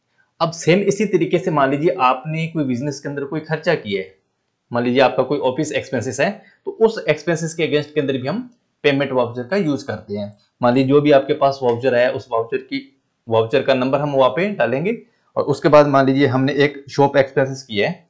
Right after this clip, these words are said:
या ऑफिस एक्सपेंसेस कर लेते हैं हम। मैंने ऑफिस एक्सपेंसेस के नाम से एक लेजर क्रिएट किया है, ग्रुप रहेगा ये हमारा इनडायरेक्ट एक्सपेंसेस, और जीएसटी इसके ऊपर हमारी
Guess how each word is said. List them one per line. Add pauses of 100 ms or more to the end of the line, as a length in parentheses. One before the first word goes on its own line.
(200)
या
ऑफिस
एक्सपेंसेस
कर
लेते
हैं
हम। (1800)
मैंने
ऑफिस
एक्सपेंसेस
के
नाम
से
एक
लेजर
क्रिएट
किया
है, (580)
ग्रुप
रहेगा
ये
हमारा
इनडायरेक्ट (480)
एक्सपेंसेस, (880)
और
जीएसटी
इसके
ऊपर
हमारी